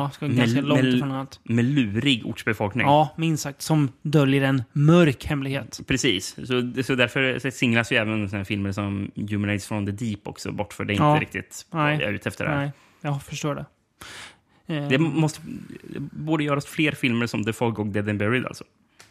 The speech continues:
Speaker 1: Och Night of the Seagulls.
Speaker 2: Ja.
Speaker 1: Mm.
Speaker 2: Ja, precis.
Speaker 1: Mm, mm.
Speaker 2: Mm.
Speaker 1: Ja,
Speaker 2: Mm.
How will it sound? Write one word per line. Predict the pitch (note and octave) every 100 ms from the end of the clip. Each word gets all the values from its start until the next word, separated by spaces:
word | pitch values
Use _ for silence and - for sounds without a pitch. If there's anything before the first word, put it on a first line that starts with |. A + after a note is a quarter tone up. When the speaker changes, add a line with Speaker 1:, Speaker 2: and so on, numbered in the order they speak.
| _ _ _ _ - _
Speaker 1:
Och | G3+ - - -
Night | C#3+
of | C3+
the | C3
Seagulls. | C3+ C#3+ E3 - _ _ _ _ _ _ _ -
Speaker 2:
Ja. | C3 - -
Speaker 1:
Mm. | D3+ A3
Speaker 2:
Ja, | A3 -
precis. | G3 F#3+ - E3
Speaker 1:
Mm, | E3+
mm. |
Speaker 2:
Mm. | B3
Speaker 1:
Ja, | E3+
Speaker 2:
Mm. | A#3+